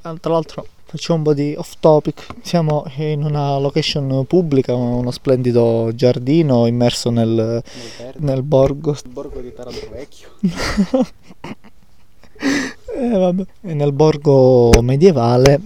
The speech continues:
Speaker 1: eh, della ri-
Speaker 2: No, però è così che si
Speaker 1: Questi sono i piedini del microfono, se vi interessa. Caro Marco, se stai ascoltando, sono i piedini del microfono.
Speaker 2: Puoi chiudere, così ce la passiamo.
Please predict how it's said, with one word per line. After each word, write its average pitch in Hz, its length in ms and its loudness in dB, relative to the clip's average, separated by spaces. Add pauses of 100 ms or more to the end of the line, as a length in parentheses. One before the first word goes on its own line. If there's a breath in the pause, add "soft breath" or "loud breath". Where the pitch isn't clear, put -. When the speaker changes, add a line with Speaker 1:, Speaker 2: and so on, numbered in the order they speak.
Speaker 1:
eh, 123 260 0
della 127 260 4
ri- 123 80 -2
Speaker 2:
No, 165 120 -12
però 165 140 -16
è - 20 -18
così - 240 -20
che 120 100 -20
si 120 140 -18
Speaker 1:
Questi 208 220 2
sono 170 120 0
i 151 60 -4
piedini 196 260 6
del 147 140 6
microfono, 131 480 6
se 127 80 -2
vi 127 60 -2
interessa. 123 400 2
Caro 156 220 2
Marco, 175 360 0
se 120 60 -6
stai 127 360 0
ascoltando, 139 380 -2
sono 139 120 -2
i 127 40 -4
piedini 151 220 0
del 131 100 -2
microfono. 123 520 -2
Speaker 2:
Puoi 156 160 -12
chiudere, 123 420 -14
così 135 200 -18
ce 123 140 -20
la 113 40 -18
passiamo. 127 380 -20